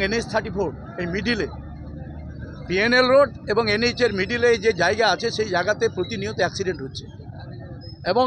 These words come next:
এখানে মানুষ মারা যাচ্ছে, মোটরসাইকেলে যাচ্ছে, হেঁটে গেলে পার হতে গিয়ে মারা যাচ্ছে। এখানকার যে ট্রাফিক সিস্টেমটা খুব দুর্বল। এখানে ইতিমধ্যে একটা ট্রাফিক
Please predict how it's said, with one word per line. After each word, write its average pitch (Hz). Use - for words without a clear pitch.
এখানে 247
মানুষ 202
মারা 170
যাচ্ছে, 208
মোটরসাইকেলে 196
যাচ্ছে, 196
হেঁটে 165
গেলে 190
পার 180
হতে 185
গিয়ে 175
মারা 170
যাচ্ছে। 170
এখানকার 233
যে 233
ট্রাফিক 208
সিস্টেমটা 240
খুব 214
দুর্বল। 165
এখানে 247
ইতিমধ্যে 233
একটা 240
ট্রাফিক 214